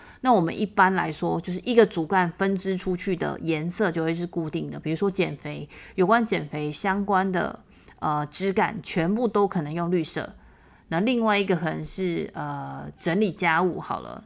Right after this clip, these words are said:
那家务的部分可能全部用紫色，就是每一个颜色都是一样的，这样子你在看的时候才会有一个主题性。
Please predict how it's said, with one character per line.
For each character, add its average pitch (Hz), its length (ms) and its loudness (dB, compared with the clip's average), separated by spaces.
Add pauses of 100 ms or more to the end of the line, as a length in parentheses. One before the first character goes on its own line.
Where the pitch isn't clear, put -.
那 175 120 -4
家 190 340 2
务 214 140 6
的 180 60 2
部 180 120 -4
分 180 200 0
可 170 120 -6
能 156 80 -8
全 165 140 -6
部 175 80 -2
用 180 160 0
紫 151 280 -12
色， - 360 -4 (260)
就 190 140 -4
是 202 160 0
每 170 180 -2
一 208 100 0
个 220 80 4
颜 170 200 2
色 170 160 -4
都 165 100 -4
是 170 140 -6
一 160 220 -8
样 170 220 0
的， 147 140 -8
这 240 120 -2
样 226 100 4
子 180 80 -2
你 156 100 -2
在 170 140 -2
看 196 180 -2
的 170 60 -2
时 170 60 -2
候 175 60 -2
才 160 140 -6
会 156 60 -6
有 156 60 -6
一 - 20 -8
个 151 100 -6
主 - 220 -10
题 - 220 -12
性。 - 200 -10